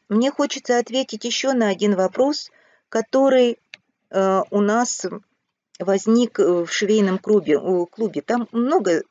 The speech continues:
разных вопросов разбирается. И вот ещё один вопрос был поднят девочками, взволновал очень многих, и мне попросили рассказать о своём опыте. Речь идёт о том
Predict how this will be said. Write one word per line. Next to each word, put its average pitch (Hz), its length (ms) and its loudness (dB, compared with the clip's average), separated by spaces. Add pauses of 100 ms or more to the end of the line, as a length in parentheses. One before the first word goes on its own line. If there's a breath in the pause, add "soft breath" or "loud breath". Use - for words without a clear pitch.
разных 180 380 -2
вопросов 175 500 0 (640 loud breath)
разбирается. 226 920 0 (400 soft breath)
И 240 80 -2
вот 262 140 2 (100)
ещё 233 340 -2
один 226 280 2
вопрос 254 440 0
был 208 180 2
поднят 233 520 -2
девочками, 196 720 0 (240 soft breath)
взволновал 214 800 0
очень 240 340 0
многих, 220 560 0 (400 loud breath)
и 294 340 2 (200)
мне 208 500 2
попросили 226 640 -2
рассказать 214 720 0
о 196 80 -2
своём 202 480 0
опыте. 165 560 -2 (280 loud breath)
Речь 302 300 0
идёт 240 300 -2
о 220 80 0
том 302 340 0